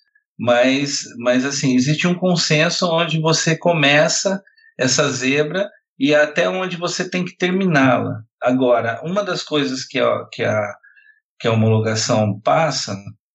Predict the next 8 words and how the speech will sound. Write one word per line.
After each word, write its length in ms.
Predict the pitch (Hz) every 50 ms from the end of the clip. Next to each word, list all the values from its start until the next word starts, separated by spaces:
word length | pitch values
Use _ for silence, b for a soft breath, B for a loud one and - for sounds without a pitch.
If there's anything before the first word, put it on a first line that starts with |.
| _ _ -
é 400 | 120 127 127 139 143 151 151 151
que 280 | 151 - - 151 147 143
ela 220 | 147 151 151 151 151
tenha 240 | - 147 151 156 151
que 60 | 151 -
seguir 440 | - - 147 139 131 139 147 151
um 320 | 151 151 147 147 147 143 143
padrão, 540 | 143 147 139 131 127 127 120 120 113 110 -